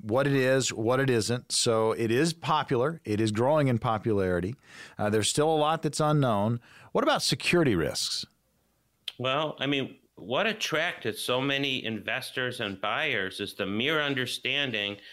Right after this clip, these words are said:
Speaker 2: that cryptocurrencies are decentralized and deregulated.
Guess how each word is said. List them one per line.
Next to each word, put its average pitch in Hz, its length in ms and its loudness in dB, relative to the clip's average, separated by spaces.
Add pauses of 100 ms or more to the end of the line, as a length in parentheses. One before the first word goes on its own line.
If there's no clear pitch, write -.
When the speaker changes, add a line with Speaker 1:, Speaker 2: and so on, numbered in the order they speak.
(180)
Speaker 2:
that 98 200 -4
cryptocurrencies 120 1080 -4
are 85 280 -4
decentralized 107 1040 -2
and 95 240 -6
deregulated. 113 1000 -4